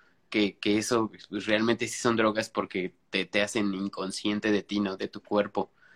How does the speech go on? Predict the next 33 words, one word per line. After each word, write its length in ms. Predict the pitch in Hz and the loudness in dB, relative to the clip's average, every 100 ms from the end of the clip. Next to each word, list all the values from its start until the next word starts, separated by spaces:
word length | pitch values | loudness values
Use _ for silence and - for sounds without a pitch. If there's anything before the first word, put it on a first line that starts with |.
| _ _ - | _ _ -4
Y, 380 | 104 101 98 87 | 0 2 0 2
y 340 | 110 104 104 | 2 4 4
hay 180 | 107 110 | 4 4
otras 300 | 113 113 113 | 4 2 0
que 100 | 107 | -2
son 220 | 113 113 | 0 0
plantas 480 | - 120 120 131 131 | 4 6 6 6 4
de 80 | 117 | 2
poder 340 | 104 104 113 | 0 0 0
que, 220 | - 107 - | 0 -2 -2
que 140 | 98 | -4
no 140 | 95 | -4
son 240 | 101 113 113 | -6 -6 -6
ni 80 | 107 | -8
siquiera, 540 | 101 - 101 98 - _ _ _ _ | -12 -8 -4 -4 -6 _ _ _ _
eh, 440 | 95 95 90 85 87 _ _ _ - | -2 0 0 -4 -8 _ _ _ -8
¿cómo 220 | 98 104 | -4 -2
se 100 | 104 | -2
llama? 160 | 107 | -2
Considera-, 560 | - 107 110 104 104 101 104 | -2 -2 0 2 2 0 -2
consideradas 720 | 104 104 107 110 110 110 120 110 | -6 -4 0 2 4 4 2 4
drogas 480 | 113 110 107 120 117 | 2 4 2 0 0
en, 460 | 98 90 90 87 - _ _ - | -2 -2 -8 -10 -18 _ _ -4
en 140 | 101 | 0
la 100 | 98 | 2
lista 280 | 98 104 113 | 2 2 0
de 100 | 101 | 0
las 180 | 95 90 | -2 0
drogas 400 | 101 98 98 - | 0 2 0 0
más 220 | 98 - | -2 -2
agresivas 640 | 104 95 87 104 95 95 | -4 -4 -4 -2 0 -2
de, 260 | 92 76 - | -6 -10 -12
del, 500 | 87 85 - - - | -12 -12 -14 -20 -20